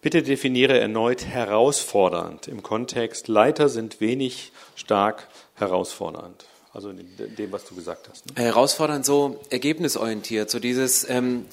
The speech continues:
Speaker 2: lass uns da zielorientiert herausfordern. Im Englischen würde man so challenging, ne, ne, Leuten eine Herausforderung geben, zu sagen, hey, komm, wir gehen den nächsten Schritt. Also eher zielorientiert,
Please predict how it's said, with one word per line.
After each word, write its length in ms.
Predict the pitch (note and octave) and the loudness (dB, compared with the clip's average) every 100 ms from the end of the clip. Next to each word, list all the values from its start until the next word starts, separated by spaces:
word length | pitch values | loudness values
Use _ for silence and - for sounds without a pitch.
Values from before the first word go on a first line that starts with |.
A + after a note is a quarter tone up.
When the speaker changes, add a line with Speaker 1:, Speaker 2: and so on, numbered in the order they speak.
| - | 0
Speaker 2:
lass 240 | C3+ F3 | 0 2
uns 160 | D#3 - | -2 0
da 260 | C3+ C3+ - - | 0 0 -8 -4
zielorientiert 1040 | - F3+ F3+ A#2+ A2+ G#2+ A2+ G#2 - F2+ - | -2 0 0 0 -2 -6 -6 -6 -8 -10 -10
herausfordern. 760 | A#2+ A2+ C3+ C#3+ A#2+ G#2+ G2+ | -6 -2 -2 -2 -6 -6 -6
Im 100 | G2 | -8
Englischen 300 | A2+ C#3+ C3+ | -6 -6 -8
würde 120 | C3 | -8
man 120 | C3 A#2+ | -6 -4
so 140 | B2 | -6
challenging, 760 | A#2+ - C#3 C3 G#2+ G#2 G2+ A2 | -4 -2 -2 -2 -4 -8 -10 -6
ne, 160 | A2+ | -6
ne, 220 | A2 A2 - F#2+ - _ | -6 -8 -10 -20 -20 _
Leuten 320 | A#2+ B2+ D#3 | -2 0 0
eine 100 | D#3 | -4
Herausforderung 400 | A2+ C3+ - C#3+ | -2 -2 -2 -4
geben, 200 | C3 C3 B2+ | -4 -6 -6
zu 80 | |
sagen, 200 | B2 B2 | -6 -6
hey, 140 | B2 B2 | -6 -8
komm, 240 | C#3 C#3 - _ _ _ _ _ _ _ | -6 -8 -10 _ _ _ _ _ _ _
wir 80 | A#2 | -10
gehen 160 | B2 B2+ | -8 -6
den 80 | |
nächsten 240 | A2+ A#2 A2 | -8 -10 -12
Schritt. 220 | - G#2+ | -12 -10
Also 160 | A2 A#2 | -6 -2
eher 200 | C3 - - - _ | -2 -2 -10 -20 _
zielorientiert, 1040 | - D#3 E3 C#3 C3+ C3 C3+ C3+ C3 - | -8 -6 -4 -4 -6 -8 -6 -6 -6 -10